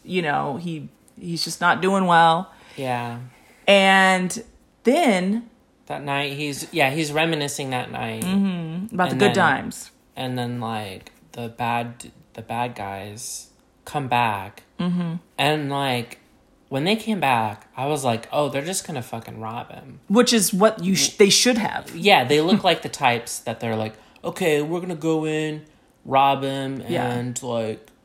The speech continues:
Speaker 2: uh, shoot him in the head."
Speaker 1: Yeah, go,
Speaker 2: You
Speaker 1: "Fuck
Speaker 2: know?
Speaker 1: you, I don't play drums."
Speaker 2: Yeah. Uh, yeah.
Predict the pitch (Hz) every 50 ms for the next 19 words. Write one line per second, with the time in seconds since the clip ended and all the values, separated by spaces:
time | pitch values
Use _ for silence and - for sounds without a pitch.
0 | - - 113 123 120 113 104 104 107 - - - - - 151 147 143 135 135 127
1 | 127 123 123 127 120 107 107 107 117 113 117 117 123 - - - - 196 196 208
2 | 196 175 170 170 165 139 135 - 392 - - - 302 311 302 285 302 370 370 285
3 | 214 - 240 208 180 143 - - 185 180 175 175 185 208 240 233 - - 120 120
4 | 123 120 113 - - 127 - - - - - - - - - - _ _ _ _
5 | - - 131 131 - 123 117 110 123 123 113 101 - 123